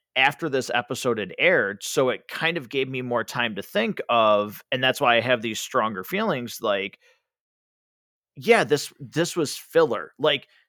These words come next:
now all of a sudden, these shows, you know, don't feel like they're individual anymore. It's almost like the first,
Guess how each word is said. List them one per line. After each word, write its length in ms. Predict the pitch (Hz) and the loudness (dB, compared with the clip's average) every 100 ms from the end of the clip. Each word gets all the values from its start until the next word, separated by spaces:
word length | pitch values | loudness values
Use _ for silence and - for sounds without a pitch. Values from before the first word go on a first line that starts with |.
| - | -14
now 420 | 123 143 160 208 | -10 -2 0 2
all 260 | 208 170 151 | 2 2 2
of 100 | 123 | 0
a 60 | |
sudden, 600 | - - 147 127 98 101 - _ _ | -4 4 4 4 -4 -12 -16 _ _
these 400 | 123 113 147 139 | -18 -10 -8 -6
shows, 920 | 131 - - 147 135 107 98 92 - - _ _ _ _ _ _ _ _ _ _ _ _ _ _ | -6 -6 0 4 4 4 0 -4 -8 -14 _ _ _ _ _ _ _ _ _ _ _ _ _ _
you 140 | 185 170 | -2 0
know, 340 | 131 117 107 _ - 117 | 2 2 -2 _ -16 4
don't 280 | 170 165 - | 4 4 0
feel 300 | 175 160 147 | 0 2 2
like 260 | 135 123 - _ _ - | 0 -2 -8 _ _ -16
they're 280 | 117 135 | 0 0
individual 760 | 123 143 127 110 143 131 120 113 | 2 -2 -2 2 0 2 0 0
anymore. 720 | 107 110 107 101 98 92 87 _ _ _ | -2 -4 -6 -4 -2 -4 -6 _ _ _
It's 500 | 151 147 - - - - _ _ _ _ _ | 0 0 -4 -12 -12 -16 _ _ _ _ _
almost 400 | - 170 180 151 | -2 0 0 0
like 340 | 151 143 127 - _ _ _ | 0 0 0 -8 _ _ _
the 120 | 156 | 2
first, 1080 | 135 - - - - - - 135 139 - - | 2 -4 -20 -20 -20 -10 -2 0 0 -4 -10